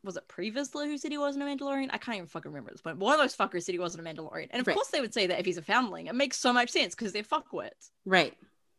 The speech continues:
Speaker 2: Right. Yeah. And, um,
Speaker 1: So yet he and, he and Mando have another thing in common.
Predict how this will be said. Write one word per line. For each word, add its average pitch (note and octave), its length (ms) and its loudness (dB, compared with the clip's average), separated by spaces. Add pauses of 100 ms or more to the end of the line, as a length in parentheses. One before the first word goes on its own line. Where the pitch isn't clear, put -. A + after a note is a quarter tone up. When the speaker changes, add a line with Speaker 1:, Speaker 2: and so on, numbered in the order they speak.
(240)
Speaker 2:
Right. D#3 240 0 (1300)
Yeah. A#3+ 300 8 (300)
And, G3+ 500 4
um, D#3+ 720 4
Speaker 1:
So A3 140 2
yet A3+ 240 4
he B3 160 4
and, A3 300 0
he A3 180 -4
and G3+ 80 -2
Mando G#3 220 -2
have E3+ 120 -6
another E3 240 -8
thing E3 180 -12
in D#3 60 -14
common. - 400 -16